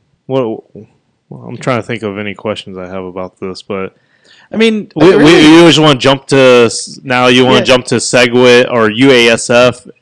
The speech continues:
Speaker 1: and U S H F and segwit two X. Now you just wanna jump into the
Speaker 2: U A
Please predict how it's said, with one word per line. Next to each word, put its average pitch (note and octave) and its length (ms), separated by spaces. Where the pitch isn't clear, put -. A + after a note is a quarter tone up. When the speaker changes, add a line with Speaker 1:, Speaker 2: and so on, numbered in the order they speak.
Speaker 1:
and A2+ 280
U C3 340
S A#2 400
H A#2+ 340
F B2+ 440
and A2 260
segwit A#2+ 540
two B2 220
X. B2+ 200
Now A2+ 180
you A#2 100
just A2 160
wanna A2+ 160
jump A#2 200
into A2+ 100
the D#3+ 120
Speaker 2:
U D3+ 100
A B2 60